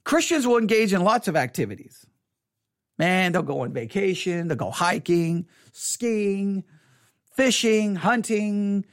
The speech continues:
so many things for, for the ability to supposedly g-, gain a little bit of rest, relaxation, fun, so that they can see a mountain, so that they can see a sunset, whatever.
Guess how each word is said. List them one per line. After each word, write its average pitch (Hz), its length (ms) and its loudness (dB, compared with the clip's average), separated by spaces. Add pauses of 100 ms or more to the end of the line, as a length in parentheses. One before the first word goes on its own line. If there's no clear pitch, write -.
(220)
so 330 220 2
many 262 220 2
things - 580 -6 (220)
for, 226 300 4
for 226 280 4
the 175 400 2 (420)
ability 269 540 4
to 185 200 2
supposedly 214 920 2 (340)
g-, 160 120 -6 (380)
gain 208 300 -2
a 202 40 -2
little 190 220 -2
bit 185 120 -2
of 139 100 -4
rest, 214 480 0
relaxation, 180 1000 -2 (220)
fun, 214 640 2 (200)
so 220 180 -2
that 196 140 0
they 196 140 -2
can 190 160 -8
see 208 420 -6
a 165 60 2
mountain, 214 640 0
so 175 160 -2
that 170 160 -6
they 190 100 -6
can 180 140 -12
see 180 180 -8
a 156 80 -8
sunset, 202 640 -2
whatever. 285 460 2